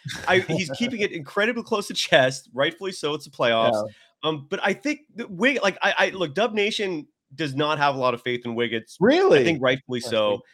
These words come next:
Speaker 1: I don't think he's gonna be part of this team after this year, and if it's not
Speaker 2: Wow.
Speaker 1: this year, he's gonna be gone after next year.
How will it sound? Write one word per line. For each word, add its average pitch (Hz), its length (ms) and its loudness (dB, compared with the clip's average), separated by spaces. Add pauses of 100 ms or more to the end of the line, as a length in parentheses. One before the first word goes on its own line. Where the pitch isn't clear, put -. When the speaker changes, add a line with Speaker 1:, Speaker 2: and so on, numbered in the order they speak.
(260)
Speaker 1:
I 139 60 2
don't 185 120 0
think 196 100 -4
he's 151 80 -4
gonna 156 140 0
be 131 80 2
part 135 200 0
of 123 40 -6
this 104 140 -8
team 127 300 -4
after 123 220 0
this 117 220 -8
year, 113 300 0
and 117 140 -4
if 117 80 -8
it's - 140 -12
not 131 140 2
Speaker 2:
Wow. 123 60 0
Speaker 1:
this 127 200 -4
year, 123 120 -2
he's 120 140 -4
gonna 117 140 -4
be 117 80 -2
gone 117 240 0
after 107 180 -6
next 113 280 -2
year. 110 340 -2